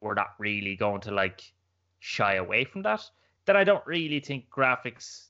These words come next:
need to matter. So if it's a, if it's a very heavy story-driven game, I think graphics do, and especially on, like,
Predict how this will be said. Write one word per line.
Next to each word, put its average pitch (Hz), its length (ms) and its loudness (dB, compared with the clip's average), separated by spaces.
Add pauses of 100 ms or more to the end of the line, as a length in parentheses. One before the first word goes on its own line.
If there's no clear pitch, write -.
need 117 200 -10
to 113 40 -6
matter. 95 360 -2 (220)
So 131 200 2
if 135 80 0
it's 165 140 -4
a, 190 100 -2 (100)
if 165 120 -2
it's 147 100 -8
a 143 40 -8
very 170 320 2
heavy 135 300 -2
story-driven 131 840 -4
game, 170 240 -4 (500)
I 110 60 -2
think 110 160 0
graphics 113 520 0
do, 101 220 -4
and 98 100 -2
especially 120 380 -4
on, 101 220 0
like, 90 260 -8